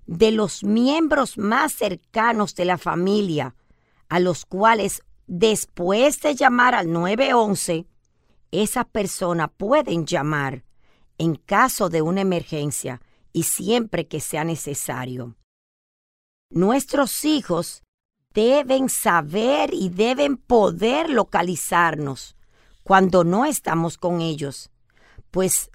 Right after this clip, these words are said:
la realidad es que las emergencias suceden mucho más de lo que nosotros quisiéramos.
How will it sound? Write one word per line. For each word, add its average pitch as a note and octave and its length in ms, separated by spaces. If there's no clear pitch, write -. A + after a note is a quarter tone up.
la F3 180
realidad F3 680
es D3+ 380
que G3+ 140
las G3 220
emergencias F#3 920
suceden F3 1040
mucho C#4+ 500
más E3+ 480
de D3 180
lo F3+ 140
que E3+ 160
nosotros E3+ 720
quisiéramos. C#3 920